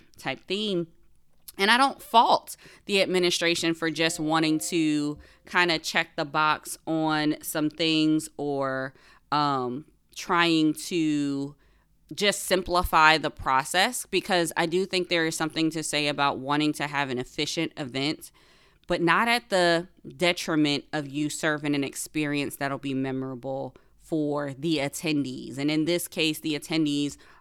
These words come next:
are inner city youth that, um, live in buildings and don't have the access or the experience or the proximity to some things. So I love the heart that my mom is, is coming from,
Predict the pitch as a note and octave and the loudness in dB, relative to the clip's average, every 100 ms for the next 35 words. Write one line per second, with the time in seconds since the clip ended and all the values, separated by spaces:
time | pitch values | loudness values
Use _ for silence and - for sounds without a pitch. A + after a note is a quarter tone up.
0 | _ D3 D3 C#3 C3 - _ E3+ F3 F3+ | _ 0 2 2 0 -4 _ 0 2 0
1 | - E3+ D3+ C3 D3+ F3 - D#3 C#3 - | -2 -2 -2 -2 -2 -2 0 2 2 0
2 | - - - D3+ D3 C#3 C#3+ D#3 D#3+ D#3+ | -10 -20 -4 0 2 0 -2 0 0 -2
3 | - D#3+ D3+ C#3 D#3 D3+ D3+ D#3 D#3+ D3 | -2 2 2 2 0 0 2 2 2 0
4 | C3+ C3+ - - F3+ F3 F#3+ F3 - D3 | -2 -2 -2 -2 2 2 2 -4 -4 -4
5 | C#3 - - D3 D3+ D3 C#3+ C#3+ C3+ B2 | -4 -6 -2 -2 -2 -4 -4 -4 -4 -6
6 | - - C#3+ C#3+ D3+ D3+ - D3 C#3 - | -10 -6 -4 0 0 0 -2 -4 -4 -2
7 | D3 C3 - E3 E3 D#3 D3 C#3+ - C#3+ | 0 0 0 -2 0 0 -2 -4 -4 -4
8 | C#3+ F3 G3 D3+ C#3+ - - - - - | 0 2 4 4 2 -2 -16 -20 -10 0
9 | D#3+ D3+ - D3+ D#3+ F3 E3 D3+ - E3+ | 2 4 2 2 6 4 6 2 2 2
10 | E3 - D3+ C#3 C#3+ C#3+ C#3+ C#3+ C#3 C3 | 2 2 0 0 0 0 0 0 0 -6
11 | - - D3 - - G#3+ G#3 E3+ - C#3+ | -10 -8 -6 -4 0 0 2 -2 0 0
12 | C#3 | 0